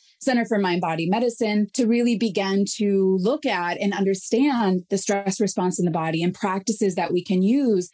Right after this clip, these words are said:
to reintegrate and reconnect to our mind, our body, our spirit, our heart.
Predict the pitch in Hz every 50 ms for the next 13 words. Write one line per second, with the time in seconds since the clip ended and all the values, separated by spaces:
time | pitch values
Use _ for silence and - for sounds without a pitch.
0 | _ _ _ _ _ - - 240 226 208 226 240 240 208 226 240 240 269 226 196
1 | 220 208 196 190 180 185 185 196 202 - 214 220 196 190 180 190 - - - 214
2 | 180 175 170 165 - 170 165 170 185 208 214 214 214 208 202 190 - 175 170 170
3 | 190 185 190 196 196 190 196 - - 185 - - - - 208 208 208 208 190 -
4 | - 170 170 - - 202 196 202 - -